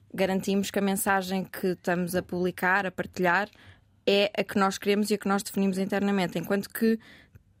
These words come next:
depois temos que confiar em todos os meios que circulam à nossa volta, os meios tradicionais, e,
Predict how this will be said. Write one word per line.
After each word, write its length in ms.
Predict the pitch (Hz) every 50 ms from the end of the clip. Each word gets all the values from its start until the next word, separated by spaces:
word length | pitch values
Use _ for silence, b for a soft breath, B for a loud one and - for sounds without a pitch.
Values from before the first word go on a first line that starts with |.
| _ -
depois 280 | - 202 - 240 240 233
temos 220 | - 247 233 226
que 60 | - -
confiar 400 | 233 226 220 - 240 226 226 226
em 100 | 240 233
todos 300 | 226 240 233 220 208 214
os 120 | 220 214
meios 300 | 220 220 214 220 220 -
que 100 | - -
circulam 640 | - - 214 214 - - 208 208 208 214 220 226 233 B B B B B
à 120 | B 196 208
nossa 300 | 202 208 208 - - 202
volta, 380 | 202 196 208 214 214 240 226 - - - -
os 160 | 190 180 190
meios 180 | 196 202 196
tradicionais, 880 | - 214 208 196 208 196 - - 208 202 196 190 202 226 233 - - - B B B B B B B B
e, 500 | 220 220 220 214 220 220 214 214 208